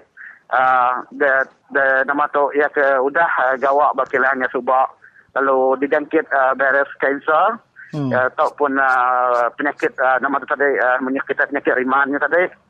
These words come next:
Speaker 1: Jadi dia tu megak, eh, sudah tua ya, bisik sebulan lebih tu udah lesi, lalu udah
Speaker 2: Hmm.
Speaker 1: ninggal ke menua kita,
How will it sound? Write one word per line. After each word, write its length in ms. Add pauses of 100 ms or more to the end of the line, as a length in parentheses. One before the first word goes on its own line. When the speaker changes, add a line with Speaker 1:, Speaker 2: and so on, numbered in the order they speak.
(380)
Speaker 1:
Jadi 560
dia 240
tu 240 (420)
megak, 380 (320)
eh, 240 (160)
sudah 240
tua 240
ya, 240
bisik 320 (160)
sebulan 320
lebih 240
tu 80 (160)
udah 240 (160)
lesi, 560 (320)
lalu 240
udah 160
Speaker 2:
Hmm. 80
Speaker 1:
ninggal 320 (160)
ke 320
menua 400
kita, 400